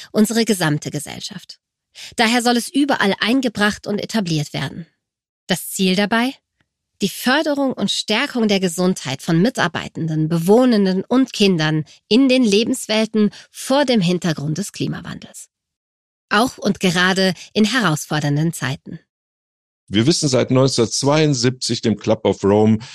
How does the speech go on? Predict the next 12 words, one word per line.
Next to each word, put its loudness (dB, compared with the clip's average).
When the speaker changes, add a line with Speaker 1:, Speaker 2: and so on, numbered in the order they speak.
Speaker 2:
dass 0
diese 0
Veränderungen 2
uns -4
drohen. 0
Es -4
ist -6
kaum 2
etwas 0
über -2
Jahrzehnte -2
entschieden. -2